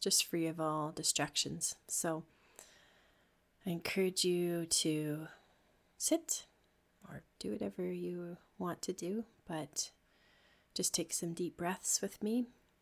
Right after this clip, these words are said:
So you're gonna inhale and slowly exhale and do that three times. And while you're doing this, I don't know where you are right now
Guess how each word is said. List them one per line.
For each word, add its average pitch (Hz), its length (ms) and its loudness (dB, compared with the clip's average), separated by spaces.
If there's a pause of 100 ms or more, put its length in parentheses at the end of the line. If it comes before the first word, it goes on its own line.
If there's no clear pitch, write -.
(340)
So - 160 -10
you're 170 160 -4
gonna 165 160 -4
inhale 185 840 0 (1400)
and 156 560 -6
slowly 180 1000 2
exhale - 600 -8 (240)
and 165 160 -10
do 156 160 -4
that - 460 -6 (100)
three 180 240 -4
times. 156 580 -6 (1120)
And 170 180 -6
while 180 160 2
you're 214 140 4
doing 165 340 -4
this, 156 320 -6
I 165 60 -8
don't 165 320 -8
know 175 160 -8
where 160 180 -6
you 170 260 -10
are 196 240 -6
right 196 220 -6
now 180 400 -6